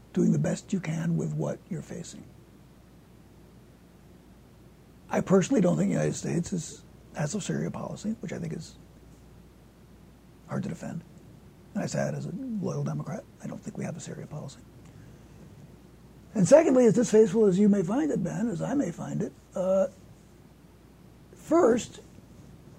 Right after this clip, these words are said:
to my mind, it is absolute reality that Bashar al-Assad is going nowhere soon. You don't like it, I don't like it.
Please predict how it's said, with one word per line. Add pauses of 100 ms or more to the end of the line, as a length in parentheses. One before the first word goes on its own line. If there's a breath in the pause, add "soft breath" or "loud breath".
(800)
to
my
mind,
it
is
absolute
reality (640)
that
Bashar
al-Assad
is
going
nowhere
soon. (2000)
You
don't
like
it,
I
don't
like
it.